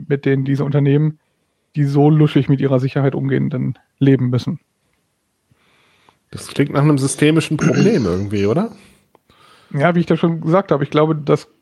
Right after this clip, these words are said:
Speaker 1: eins der Probleme sind Installateure, die eigentlich aus einem anderen Bereich kommen. Was weiß ich, wenn ich, ähm, hauptberuflich Maschinenanlagen für die Ölindustrie baue und die baue ich jetzt in Jordanien irgendwo ein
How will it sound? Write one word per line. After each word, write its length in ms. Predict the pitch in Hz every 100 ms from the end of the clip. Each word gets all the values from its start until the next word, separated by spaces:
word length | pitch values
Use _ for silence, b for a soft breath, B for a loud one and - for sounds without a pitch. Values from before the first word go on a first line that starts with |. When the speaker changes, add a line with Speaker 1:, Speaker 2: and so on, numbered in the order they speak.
| -
Speaker 1:
eins 280 | 151 170
der 280 | 160 151 156
Probleme 460 | 156 - 156 160 156
sind 160 | 156
Installateure, 680 | 160 - 151 143 156 180 196
die 320 | 170 156 160 156 b b b b b b _
eigentlich 260 | - 165 170
aus 100 | 156
einem 100 | 156
anderen 200 | 156 160
Bereich 360 | 147 143 147 -
kommen. 500 | 185 220 220 226 - _ _ _ -
Was 180 | 151
weiß 140 | 151 147
ich, 180 | 156 143
wenn 120 | 139
ich, 340 | 139 - -
ähm, 300 | 147 139 139
hauptberuflich 640 | 156 151 147 143 147 - _ - -
Maschinenanlagen 1120 | 151 - 165 160 165 - 160 156 143 147 147
für 140 | 143
die 160 | 143 147
Ölindustrie 640 | 165 202 180 170 - 165
baue 400 | 156 156 156 156 B B B B
und 160 | - 147
die 80 | 151
baue 240 | 147 156
ich 80 | 151
jetzt 140 | 147
in 100 | -
Jordanien 520 | 147 147 147 151 165 151
irgendwo 300 | 147 131 135
ein 300 | 170 185